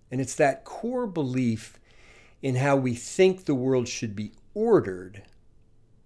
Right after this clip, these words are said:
that shapes the way we behave. So in Niss's research, he described why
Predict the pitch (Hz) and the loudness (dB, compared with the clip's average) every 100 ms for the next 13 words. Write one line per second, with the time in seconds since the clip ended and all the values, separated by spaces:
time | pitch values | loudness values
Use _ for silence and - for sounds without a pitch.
0 | _ 127 123 - 156 143 - 127 113 107 | _ -2 -2 2 2 2 0 0 0 0
1 | 101 98 98 107 92 92 - _ - _ | -4 -6 -6 -6 -8 -14 -20 _ -20 _
2 | _ - - _ - _ _ _ _ _ | _ -20 -20 _ -20 _ _ _ _ _
3 | _ - - - 185 160 151 175 - 127 | _ -20 -6 8 10 10 8 6 4 0
4 | 190 240 - 120 113 - - _ - 165 | 0 0 2 0 -2 -12 -16 _ -6 -4
5 | 135 - 147 135 120 135 127 120 117 113 | -2 2 4 4 2 -6 -6 -4 -2 -4